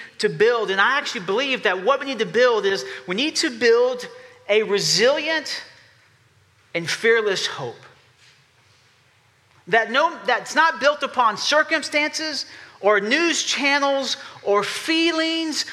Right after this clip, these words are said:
but is grounded in the reality of Jesus Christ.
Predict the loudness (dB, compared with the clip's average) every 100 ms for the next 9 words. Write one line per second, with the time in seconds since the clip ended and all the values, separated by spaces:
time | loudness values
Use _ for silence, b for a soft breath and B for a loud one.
0 | B 0 0 0 -4 0 4 4 4 2
1 | 2 2 2 2 -2 -6 -10 B B -2
2 | 0 2 4 4 4 0 -2 -4 -2 -2
3 | -2 -2 -4 -6 -8 -10 -10 -10 -12 -14